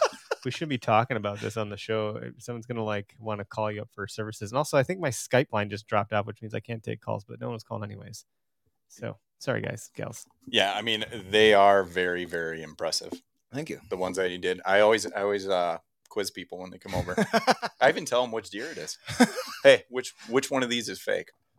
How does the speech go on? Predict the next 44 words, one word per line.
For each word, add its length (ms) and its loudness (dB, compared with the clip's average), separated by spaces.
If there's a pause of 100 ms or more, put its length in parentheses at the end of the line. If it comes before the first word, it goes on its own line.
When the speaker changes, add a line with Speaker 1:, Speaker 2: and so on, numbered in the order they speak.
(120)
Speaker 2:
"No 220 -2
idea." 260 -8 (160)
Speaker 3:
<laughs> 400 -6 (320)
That's 200 -4
Speaker 2:
<laughs> 20 -
"Yeah, 100 6
Speaker 3:
awesome. 400 0
Speaker 2:
wow, 220 4
are 80 -2
you 160 -6
stupid? 340 -6
It's 180 0
not 200 2
that 200 0
one." 140 -4 (380)
Speaker 1:
<laughs> 520 10
Speaker 2:
But 120 -2
sometimes 400 6
I 100 8
forget, 400 2
and 100 6
then 60 0 (160)
I'm 140 4
like, 200 4 (640)
Speaker 1:
That 160 10
would 120 6
be 60 6
Speaker 2:
"Okay, 100 10
Speaker 1:
hard. 260 10
Speaker 2:
yeah, 140 8
Speaker 1:
I 20 10
wouldn't 160 6
Speaker 2:
I'll 80 6
have 140 6
Speaker 1:
know. 80 4
Speaker 2:
to 40 -2
call 180 4
Derek. 380 -2
I 60 0
don't 180 0
remember 400 0
anymore." 300 -2 (320)
Speaker 1:
<laughs> 480 -10
That's 200 -14